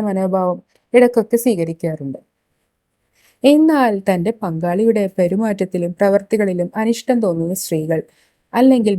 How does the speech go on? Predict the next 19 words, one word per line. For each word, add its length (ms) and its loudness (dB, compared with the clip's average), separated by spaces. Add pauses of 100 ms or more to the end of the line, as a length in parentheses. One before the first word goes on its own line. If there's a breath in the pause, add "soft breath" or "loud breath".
(100)
ഭർത്താക്കന്മാരുടെ 840 -2 (140)
ചില 200 0 (120)
ദുശ്ശീലങ്ങളിൽ 720 0
എതിർപ്പുള്ള 420 2 (140)
ഭാര്യമാർ, 420 -2 (480)
ഇവരൊക്കെ 560 2 (320)
സെക്സിനോട് 540 -4 (180)
no 100 2 (140)
പറയുന്നവരാകും. 760 -2 (680)
അപൂർവം 560 2
ചില 120 4 (100)
സന്ദർഭങ്ങളിൽ 640 -2 (440)
ഭർത്താക്കന്മാർ 720 0 (280)
ലൈംഗിക 440 0
ബന്ധത്തിൽ 460 -2
ഏർപ്പെടണം 540 -2
എന്നത് 220 -4 (140)
ഒരു 120 2 (120)
നാട്ടുനടപ്പാണല്ലോ, 960 -2